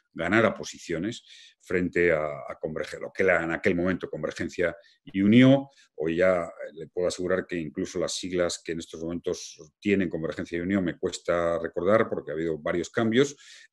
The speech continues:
eh, pero sí se deslizó a una competición que, en mi opinión, pues no, o sea, es decir, eh, la, la, la,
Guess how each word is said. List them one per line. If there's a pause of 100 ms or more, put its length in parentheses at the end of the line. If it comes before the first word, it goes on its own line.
eh, (260)
pero (220)
sí
se
deslizó
a
una
competición (460)
que,
en
mi
opinión,
pues
no, (140)
o
sea, (180)
es
decir,
eh,
la, (380)
la,
la,